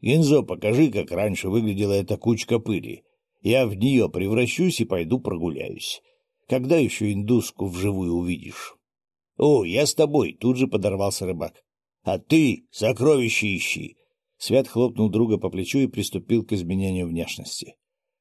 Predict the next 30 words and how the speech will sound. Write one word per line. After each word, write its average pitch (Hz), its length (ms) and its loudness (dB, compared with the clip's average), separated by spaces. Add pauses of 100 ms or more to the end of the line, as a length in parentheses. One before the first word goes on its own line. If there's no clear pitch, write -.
(340)
Я 170 220 2
же 165 120 0
провёл 143 420 4
ладонью 131 500 4
по - 100 -2
лицу 117 340 2
и 131 80 4
превратился 113 760 2
в 104 80 -2
лежащего 104 600 0
на 95 100 -2
полу 98 260 -2
змея. 95 480 -2 (500)
Как 143 280 -2
выглядят 120 520 2
индуски, 113 500 0
я 113 120 4
знал, 110 380 -2 (420)
а 104 160 0
вот 117 180 0
пообщаться 107 640 0
с - 140 -4
местными 113 500 0
весьма 92 420 0
любопытно. 107 680 -4 (500)
Я 160 220 0
снова 131 420 2
выглянул 104 500 0
в 90 40 -2
окно 131 420 -2